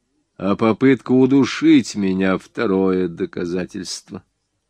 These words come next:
Я думаю, когда мы найдём трупы, всё станет ясно». Одри остановила автомобиль перед магазином. Я попросил Регга позвонить в клуб и выяснить, там ли Тед.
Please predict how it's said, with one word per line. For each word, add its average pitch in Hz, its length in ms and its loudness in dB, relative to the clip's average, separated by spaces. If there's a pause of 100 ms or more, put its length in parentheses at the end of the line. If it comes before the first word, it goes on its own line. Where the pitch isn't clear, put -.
(480)
Я 147 280 0
думаю, 135 340 0
когда 120 240 -2
мы 131 100 0
найдём 123 360 0
трупы, 123 480 2
всё 117 280 -6
станет 95 500 -8
ясно». - 420 -10 (760)
Одри 127 480 4
остановила 101 600 -2
автомобиль 104 500 -4
перед 98 240 -4
магазином. 95 520 -4 (1120)
Я 156 260 0
попросил 196 460 0
Регга 147 600 4
позвонить 113 460 2
в - 80 -18
клуб 147 500 2
и 110 80 6
выяснить, 113 640 2
там 170 240 2
ли 90 140 0
Тед. 82 460 -2